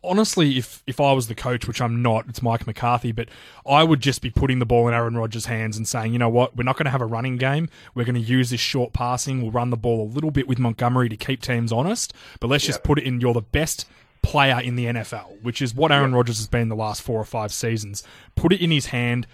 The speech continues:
Speaker 1: let him lead the team, and let him get the wins. And I, I think if you do that, he's that quality a football player that, that you'll be fine.
Speaker 2: He is, he is. But, uh, you know, coming up against Dan Quinn, the, the head coach of the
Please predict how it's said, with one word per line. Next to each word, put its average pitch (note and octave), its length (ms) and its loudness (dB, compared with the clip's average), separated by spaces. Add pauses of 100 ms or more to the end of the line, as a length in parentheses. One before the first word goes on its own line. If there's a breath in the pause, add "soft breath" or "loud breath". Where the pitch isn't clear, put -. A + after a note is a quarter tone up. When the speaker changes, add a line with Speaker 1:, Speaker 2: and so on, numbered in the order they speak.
(140 soft breath)
Speaker 1:
let A#2+ 320 0
him A#2+ 460 -4
lead C#3 280 0
the B2+ 60 -2
team, A#2+ 460 -4 (240 soft breath)
and C3 100 -2
let D3+ 140 2
him F3 80 0
get F3 200 -2
the D#3 80 0
wins. A#2 380 -2
And A2+ 140 -2
I, B2 220 -4
I C3 80 0
think F3+ 260 -2
if - 140 -2
you B2+ 80 0
do B2 240 0
that, F3+ 260 -2 (260 soft breath)
he's C#3 280 -2
that B2+ 240 0 (240)
quality B2+ 500 2
a A#2 60 0
football A#2 420 -2
player B2 320 0
that, A#2+ 240 -4
that A#2 140 -8
you'll A#2+ 160 0
be A2 80 -4
fine. F#2 440 -14 (520)
Speaker 2:
He A#2 320 4
is, A2 100 -4 (180)
he A2 240 -8
is. G#2 140 -6 (100)
But, A2+ 160 2
uh, A2 120 0 (120)
you A#2 140 -10
know, A2+ 300 2
coming A#2+ 260 2
up A2+ 140 0
against A2 340 -2 (320 soft breath)
Dan A2 260 0
Quinn, A2 360 0
the, G2+ 300 2
the G#2 120 0
head G#2 220 -2
coach G#2 280 2
of - 60 -16
the F#2 100 -6